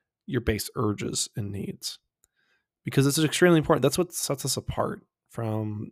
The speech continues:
everything else on the planet, is being able to move past those base urges and needs, being able to put aside temporary pleasure for some sort of larger goal. Well,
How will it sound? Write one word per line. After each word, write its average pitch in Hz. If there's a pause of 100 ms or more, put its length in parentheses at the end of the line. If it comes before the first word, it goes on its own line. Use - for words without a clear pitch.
(100)
everything 139
else 117
on 101
the 101
planet, - (920)
is 120
being 143
able 143
to 135
move 135
past -
those 113 (420)
base 107
urges 110
and 101
needs, 104 (240)
being 143
able 143
to 131
put 156
aside 131
temporary 123
pleasure 123 (800)
for 127
some 120
sort 123
of 113 (240)
larger 110 (520)
goal. - (1700)
Well, -